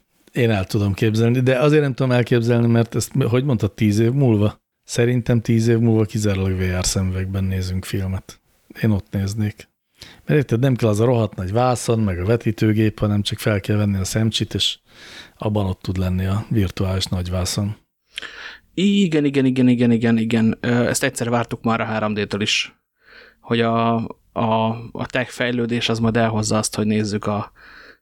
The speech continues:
Speaker 2: a még sokkal immerzívebb képet. Azt ehhez képest tök nem volt.
Speaker 1: Az más szerintem, a három D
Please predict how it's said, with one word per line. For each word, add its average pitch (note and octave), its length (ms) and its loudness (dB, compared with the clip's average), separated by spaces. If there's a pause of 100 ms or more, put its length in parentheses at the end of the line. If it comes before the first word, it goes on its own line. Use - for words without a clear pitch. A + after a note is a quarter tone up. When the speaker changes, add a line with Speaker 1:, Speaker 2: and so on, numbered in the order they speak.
(220)
Speaker 2:
a G#2 280 -2
még A2+ 260 2
sokkal A2+ 320 -2
immerzívebb A2 600 0
képet. A2+ 500 -2 (160)
Azt - 340 -4
ehhez A#2 220 -8
képest - 380 -6
tök A#2 140 -6
nem G2 140 -6
volt. G2 360 -6 (440)
Speaker 1:
Az G#2 220 -6
más D#3 320 2
szerintem, A2+ 760 2
a A2+ 80 -4
három C#3+ 520 2
D A#2+ 60 2